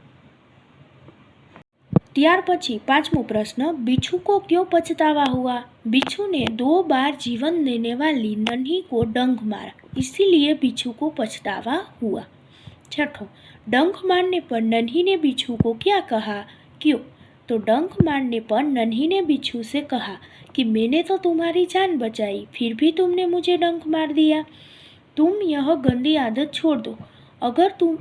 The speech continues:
इसे नहीं छोड़ोगे तो मुसीबत में कोई तुम्हारी मदद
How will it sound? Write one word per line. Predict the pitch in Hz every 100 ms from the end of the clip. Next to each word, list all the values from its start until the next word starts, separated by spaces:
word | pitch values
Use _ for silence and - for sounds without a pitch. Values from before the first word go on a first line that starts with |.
| -
इसे | 240 254
नहीं | 233 226 220 349
छोड़ोगे | 320 311 285 233 208 202
तो | 220
मुसीबत | 214 226 226 349 349 277 247
में | 254 -
कोई | - 302 381 381
तुम्हारी | 254 254 247 254 277
मदद | 233 214 233